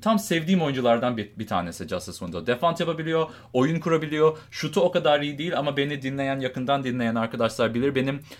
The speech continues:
oyuncu, oyuncularda üç seviyem var. Oyun kurma, bu başkaları olsun, kendin için olsun. Oyun kurma, defans, sonra da şut. Bu yüzden Lonzo Ball ve Ben Simmons'ı ben çok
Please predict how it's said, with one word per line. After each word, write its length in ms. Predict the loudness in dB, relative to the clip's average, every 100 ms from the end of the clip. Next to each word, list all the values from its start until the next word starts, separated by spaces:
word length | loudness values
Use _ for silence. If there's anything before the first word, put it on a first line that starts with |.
| -20 -4
oyuncu, 480 | 2 4 2 -4 -8 -4
oyuncularda 580 | -2 0 0 2 2 2
üç 260 | -4 -8 -6
seviyem 540 | 2 2 4 0 0
var. 180 | -6 -12 -18 -20 -20 -20 _ -20 _
Oyun 320 | 4 6 6
kurma, 500 | 4 0 2 0 -2 -14 -4
bu 260 | 0 4
başkaları 460 | 6 6 4 0 2
olsun, 260 | 2 2 0
kendin 380 | 2 0 0
için 200 | -6 -4
olsun. 400 | -4 -4 -8 -10 0
Oyun 300 | 2 2 -2
kurma, 420 | -4 -2 -2 -4 -14 -18
defans, 680 | 0 2 4 2 -2 -4 -12 -16 -20 -20 -20 -20 -20
sonra 360 | -2 2 4 6
da 300 | 6 4 2
şut. 480 | -8 -6 -6 -8 -20 -20 -20 -20 -20 -20 -12
Bu 180 | 0 4
yüzden 340 | 6 4 4
Lonzo 360 | 4 4 2 4
Ball 180 | 4 4
ve 120 | 4
Ben 140 | 2
Simmons'ı 400 | 2 0 0 2
ben 160 | 0 0
çok 300 | 0 -4